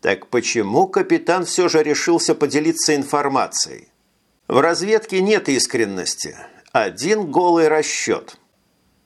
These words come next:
«А что ты хочешь взамен?» «Пустяк. Капитан Ненашев напишет тебе рапорт, если ему не мешать. А если хочешь держать всё под контролем, изволь присутствовать в цирке лично.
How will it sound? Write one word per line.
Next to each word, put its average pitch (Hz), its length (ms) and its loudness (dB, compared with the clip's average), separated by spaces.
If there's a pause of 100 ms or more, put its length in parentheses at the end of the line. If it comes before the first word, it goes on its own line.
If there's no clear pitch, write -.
(440)
«А 139 240 2
что 214 280 2
ты 180 160 2
хочешь 165 400 2
взамен?» 135 600 0 (1040)
«Пустяк. - 960 0 (280)
Капитан 170 560 0
Ненашев 160 580 -2
напишет 143 520 0
тебе 175 260 2
рапорт, - 420 -2
если 135 300 0
ему 131 160 0
не 127 120 -2
мешать. 120 600 -2 (560)
А 101 160 4
если 160 340 2
хочешь 160 420 2
держать 147 440 0
всё 151 180 0
под 143 180 -4
контролем, 139 760 0 (160)
изволь 180 460 2
присутствовать 143 800 0
в - 80 -16
цирке 143 420 0
лично. 139 540 -2